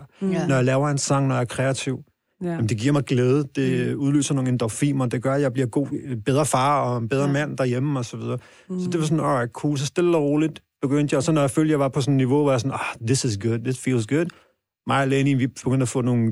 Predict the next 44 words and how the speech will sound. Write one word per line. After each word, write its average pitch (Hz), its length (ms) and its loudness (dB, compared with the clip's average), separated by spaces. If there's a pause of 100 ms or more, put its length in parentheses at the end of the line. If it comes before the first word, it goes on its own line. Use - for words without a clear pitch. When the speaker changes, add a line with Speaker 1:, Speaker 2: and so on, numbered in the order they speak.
Speaker 3:
jobs, 123 420 -2
hvor 117 200 -6
vi 104 100 -2
kunne 98 100 -10
komme 110 160 0
ud 113 40 4
og 107 40 0
spille. 120 640 2
Øh, 110 60 2
Lenny 117 280 2
og 113 60 2
Vakas 107 320 -4
fra 107 160 -2
Outlandish, 113 420 0
det 110 60 0
var 104 60 -2
meget 110 220 -2
mærkeligt 107 460 -2
og 104 80 0
så 101 120 -10
videre. 151 500 0
Speaker 1:
Mm. 190 300 0 (280)
Speaker 3:
Men 123 120 0
vi 123 60 2
gjorde 131 360 4
det 135 80 2
bare 127 120 0
lige 131 100 0
for 123 100 -4
at 107 40 -6
prøve 123 220 -2
det 123 60 0
af, 131 300 0
og 127 80 -4
så 135 160 -2 (320)
stille 175 360 2
og 151 60 2
roligt, 147 280 2
så 156 140 0
begyndte 139 440 0
tingene 151 200 2
at 135 80 2
forme 139 280 0
sig. 147 160 -4